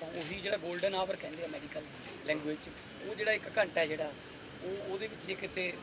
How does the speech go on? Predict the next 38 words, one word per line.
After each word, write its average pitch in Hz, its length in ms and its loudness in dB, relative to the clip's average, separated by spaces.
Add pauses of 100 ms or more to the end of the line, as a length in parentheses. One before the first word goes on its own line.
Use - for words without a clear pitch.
(400)
ਪ੍ਰੋਪਰ 175 280 4
ਇਲਾਜ 165 260 0
ਮਿਲ 160 180 -2
ਜੇ 165 160 -4
ਤਾਂ 165 100 -2 (560)
ਉਹ, 170 300 -4
ਉਹ 180 60 -2 (100)
ਘੰਟਾ 165 240 2
ਜਿਹੜਾ 165 200 2
ਪੂਰੀ 175 280 -6
ਜ਼ਿੰਦਗੀ 160 360 -4 (600)
ਵਰਦਾਨ 151 340 0
ਦੇ 135 100 -4
ਸਕਦਾ - 320 -10
ਹੈ। - 160 -10 (580)
ਸੋ 170 60 2
ਅਸੀਂ 175 180 2
ਆਪਣੇ 185 200 0
ਵੱਲੋਂ 185 300 0 (520)
ਆਉਣ 185 160 2
ਸਾਰ 190 240 10
ਅਸੀਂ 175 220 2
ਇਹ - 40 -4
ਗੱਲ 165 160 -2
ਕੀਤੀ - 340 -8
ਸੀ 175 120 -8
ਕਿ 180 100 -6 (120)
ਪਹਿਲਾਂ 180 180 -4 (580)
ਸੜਕਾਂ 156 320 4
'ਤੇ 185 120 0
ਜਿਹੜੀਆਂ 190 280 2
ਅਣਹੋਈਆਂ 175 340 -2
ਮੌਤਾਂ 170 320 -2
ਨੇ, 170 80 -2
ਕਿਉਂਕਿ 190 240 2
ਐਕਸੀਡੈਂਟ 196 480 0
ਜਿਹੜਾ 180 200 6
ਹੈ, 170 80 2